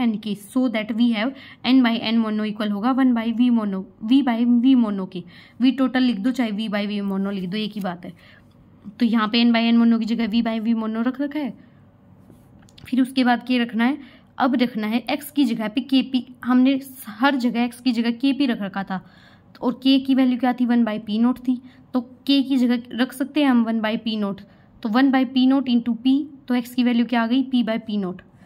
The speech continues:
तो जहाँ पर भी x है इस इक्वेशन में वहाँ, वहाँ पे रख देंगे p by पी नॉट। तो x की जगह पे p by पी नॉट रख दें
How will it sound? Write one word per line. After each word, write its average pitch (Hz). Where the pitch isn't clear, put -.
तो 233
जहाँ 208
पर 254
भी 226
x 208
है 202
इस 196
इक्वेशन 196
में 208
वहाँ, 214
वहाँ 202
पे 208
रख 202
देंगे 202
p 240
by 208
पी 254
नॉट। 190
तो 226
x 220
की 233
जगह 202
पे 196
p 247
by 214
पी 214
नॉट 202
रख 185
दें 175